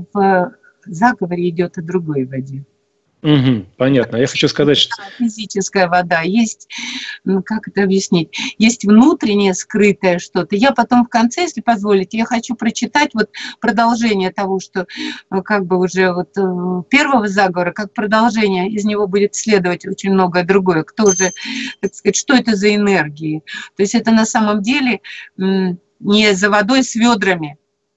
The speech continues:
Speaker 1: Это совсем другое. "И в воду вступит олочь, станем день, станем ночь. Пригласим мы к воде тех, кто станет родить". Что это за вода, которую тол-, толкут в ступе? Над этим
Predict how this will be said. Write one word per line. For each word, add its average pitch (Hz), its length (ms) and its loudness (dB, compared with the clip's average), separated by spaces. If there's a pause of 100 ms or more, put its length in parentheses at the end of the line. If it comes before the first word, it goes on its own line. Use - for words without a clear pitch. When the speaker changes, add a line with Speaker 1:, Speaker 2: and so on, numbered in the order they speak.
(720)
Speaker 1:
Это 185 140 -6
совсем 208 400 -4
другое. 151 500 -6 (880)
"И 214 80 0
в 202 60 0
воду 233 320 4
вступит 247 580 -4
олочь, 226 360 0
станем 208 480 -2
день, 208 280 -4
станем 185 500 -4
ночь. 220 500 -4 (340)
Пригласим 226 600 0
мы 220 160 2
к - 100 -16
воде 208 320 0
тех, 196 180 -10
кто 196 160 -10
станет 202 460 -4
родить". 185 400 0
Что - 240 -4
это 208 180 -2
за 185 160 -4
вода, 190 360 2
которую 190 340 -8
тол-, 190 220 -4 (220)
толкут 208 360 -8
в - 60 -14
ступе? 170 400 -6 (300)
Над 240 180 2
этим 226 280 0